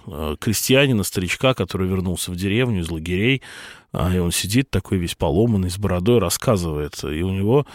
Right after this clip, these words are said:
в середине герой спрашивает: «А там Кончаловский же снимал действительных крестьян этого села, а за что сидел-то?» И он не успевает ответить, говорит: «За что тогда сидели?»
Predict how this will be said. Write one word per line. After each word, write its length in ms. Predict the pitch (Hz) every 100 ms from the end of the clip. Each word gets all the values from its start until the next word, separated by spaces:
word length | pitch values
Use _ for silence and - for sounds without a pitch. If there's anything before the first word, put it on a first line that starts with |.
| - -
в 80 | -
середине 500 | - 101 85 131 127
герой 300 | 95 98 98
спрашивает: 580 | - 113 87 - 85 76
«А 80 | 85
там 280 | - 98 90
Кончаловский 520 | 95 - 101 - 101
же 80 | 95
снимал 400 | - 113 110 90
действительных 640 | 98 - 175 127 104 -
крестьян 480 | - 92 - 104 90
этого 240 | - 82
села, 420 | - 104 82 62 - - - - -
а 80 | 110
за 140 | 143
что 180 | - 175
сидел-то?» 720 | - 143 151 123 104 92 78 - - - _ - -
И 120 | - 113
он 220 | 113 101
не 160 | - 123
успевает 520 | 113 - 123 113 101
ответить, 460 | 107 139 170 - 107
говорит: 200 | 110 107
«За 120 | 156
что 180 | - 165
тогда 300 | 101 90 95
сидели?» 520 | - 101 104 95